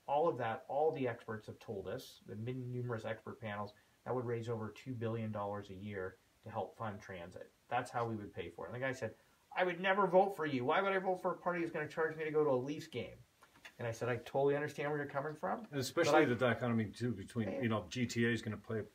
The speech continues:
Speaker 2: pay for, you know,
Speaker 1: Yeah,
Speaker 2: pay
Speaker 1: yeah,
Speaker 2: taxes in
Speaker 1: yeah.
Speaker 2: G T A
Speaker 1: Let
Speaker 2: for
Speaker 1: me
Speaker 2: Guelph.
Speaker 1: finish this story, though,
Speaker 2: <laughs>
Speaker 1: Jim. So I said, and I said, "I totally respect that, but I hope you respect the fact that I was honest with you. And if we don't vote for honest politicians, we're not gonna have honest politics."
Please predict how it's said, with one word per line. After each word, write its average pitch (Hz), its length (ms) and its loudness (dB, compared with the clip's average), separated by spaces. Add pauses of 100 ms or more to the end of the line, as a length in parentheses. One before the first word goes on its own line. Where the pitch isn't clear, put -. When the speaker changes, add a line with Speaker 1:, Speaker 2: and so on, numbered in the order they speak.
(160)
Speaker 2:
pay 104 160 0
for, 98 260 -10 (200)
you 104 60 -4
know, 101 100 2
Speaker 1:
Yeah, 107 120 2
Speaker 2:
pay 123 160 2
Speaker 1:
yeah, 117 60 2
Speaker 2:
taxes 117 360 2
in 104 80 2
Speaker 1:
yeah. 98 60 0
Speaker 2:
G 113 120 2
T 110 180 -2
A 104 60 2
Speaker 1:
Let 92 60 0
Speaker 2:
for 101 60 0
Speaker 1:
me 95 60 0
Speaker 2:
Guelph. 110 120 2
Speaker 1:
finish 180 160 4
this - 180 -4
story, 117 280 8
though, 127 140 6
Speaker 2:
<laughs> 123 100 0
Speaker 1:
Jim. 123 140 0 (440)
So 202 360 2
I 185 120 4
said, 185 380 -4
and 160 80 -6
I 160 60 -2
said, 160 160 -2
"I 156 80 4
totally 175 320 -2
respect 160 360 -2
that, 185 240 -4
but 147 80 -2
I 147 60 2
hope 185 240 -6
you 190 60 -4
respect 160 360 -4
the - 80 -12
fact 135 240 -6
that 123 120 -4
I 117 80 0
was 113 120 -4
honest 143 400 -6
with 127 160 -6
you. 127 240 -4
And 127 120 -8
if 120 60 -10 (360)
we 156 100 -8
don't 156 240 -2
vote 143 240 -4
for 139 140 -6
honest 127 240 -6
politicians, 123 540 -6
we're 120 80 -6
not 113 160 -6
gonna 110 120 -6
have 98 80 -6
honest 98 320 -6
politics." - 640 -10